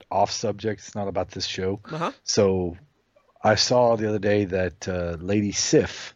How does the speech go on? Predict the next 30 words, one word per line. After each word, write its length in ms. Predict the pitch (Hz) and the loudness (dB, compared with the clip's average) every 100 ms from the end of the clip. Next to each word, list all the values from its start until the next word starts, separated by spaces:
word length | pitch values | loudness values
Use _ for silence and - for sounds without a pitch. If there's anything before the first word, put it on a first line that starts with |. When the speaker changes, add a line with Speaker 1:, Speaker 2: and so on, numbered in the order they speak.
| _ _ _ _ _ _ - | _ _ _ _ _ _ -4
Speaker 1:
has 140 | 95 | 0
signed 340 | - 104 101 98 | 4 4 4 4
on 320 | 95 95 92 | 2 2 -2
Speaker 2:
Coming 240 | - 98 | -2 0
back, 140 | 90 90 | 2 2
Speaker 1:
for 240 | 87 85 | 2 -2
Speaker 2:
yeah. 120 | 80 - _ - _ _ | -6 -12 _ -20 _ _
Speaker 1:
Thor: 480 | - 113 107 107 104 | -2 2 4 4 4
Lo-, 320 | 104 107 104 - | 6 4 2 -2
Love 220 | 104 101 | -2 -2
and 100 | 98 | -4
Thunder. 400 | 110 170 - - _ _ - | -4 -4 -6 -10 _ _ -20
Speaker 2:
Yeah, 640 | - 156 151 180 226 151 - | -14 -8 0 4 4 4 -2
yeah, 440 | - 143 156 226 82 | -12 -8 -4 -4 -4
we're 100 | 143 | -4
getting 240 | 165 - | -6 -6
some, 320 | - 165 151 - _ - - _ | -10 -10 -12 -16 _ -20 -20 _
we're 80 | 156 | -6
getting 220 | 170 151 | -4 -4
some 360 | 160 147 143 147 | -4 -6 -6 0
very, 440 | 175 214 214 165 - | 4 6 4 2 -6
very 260 | 165 208 190 | 0 2 2
strong 600 | - - 202 220 202 160 | -2 2 4 6 6 4
ladies 600 | 143 165 240 175 - - | 2 4 6 4 -4 -10
for 140 | 151 | -8
the 60 | 147 | -4
Love 240 | 156 175 | 0 0
and 120 | 160 | 0
Thunder, 280 | 135 214 196 | 0 0 0
baby. 320 | 151 160 185 | -2 -2 -4